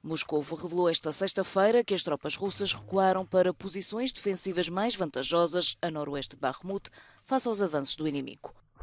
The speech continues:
"Uma derrota para a Rússia", diz o líder do grupo Wagner,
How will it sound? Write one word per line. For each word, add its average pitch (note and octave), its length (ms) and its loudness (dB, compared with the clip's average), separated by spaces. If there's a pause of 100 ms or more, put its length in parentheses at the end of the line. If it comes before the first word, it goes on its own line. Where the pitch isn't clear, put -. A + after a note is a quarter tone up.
(240)
"Uma A#2+ 180 -12
derrota E3 400 -2
para F3 220 4
a - 20 6
Rússia", E3+ 420 -2
diz D3+ 280 -2
o D3+ 40 -6
líder F3 300 2
do C3+ 100 -8
grupo - 220 -10
Wagner, F#3+ 440 4